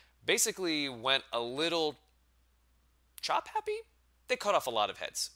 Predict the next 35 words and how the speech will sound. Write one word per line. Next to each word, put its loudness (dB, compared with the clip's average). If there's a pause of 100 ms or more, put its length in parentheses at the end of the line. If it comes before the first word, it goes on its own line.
Uh, 2
they 0
killed -4
a -4
lot 6
of -10
people -6
for -6
being -4 (180)
enemies 2
of -6
this 2
revolution. 2 (600)
And, 2
uh, 4
it -2
was -6
just -2
a -2
kind -8
of -8
a -8
scary 0
time, -2
and -10
we'll -4
simulate 0
that -2
in -18
class 2
in -8
a -8
very -2
responsible -8
way. -8